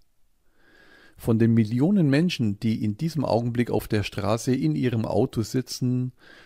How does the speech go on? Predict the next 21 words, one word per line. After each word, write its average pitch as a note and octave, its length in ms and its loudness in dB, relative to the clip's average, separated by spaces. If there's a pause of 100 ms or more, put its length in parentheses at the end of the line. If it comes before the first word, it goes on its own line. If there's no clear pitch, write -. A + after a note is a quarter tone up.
(140)
verfolgt A#2+ 600 2
jeder B2 500 0
in D3+ 140 -2
seinem A#2 360 -2
Kopf - 480 -6
sein E3+ 380 -4
eigenes C3+ 580 -2
Ziel, C3 420 -2 (380)
obwohl A2 560 2
alle F3+ 440 2
die A#2+ 200 -2
gleichen B2 480 0
Verkehrsregeln A2 840 -4
beachten. - 680 -8 (1500)
Die F#2+ 100 -4
herkömmliche A#2+ 760 0
Moral G#2+ 640 2
schreibt G#2 440 -2
lediglich D#3+ 640 -2
dasjenige D3 560 0
vor, B2+ 540 -2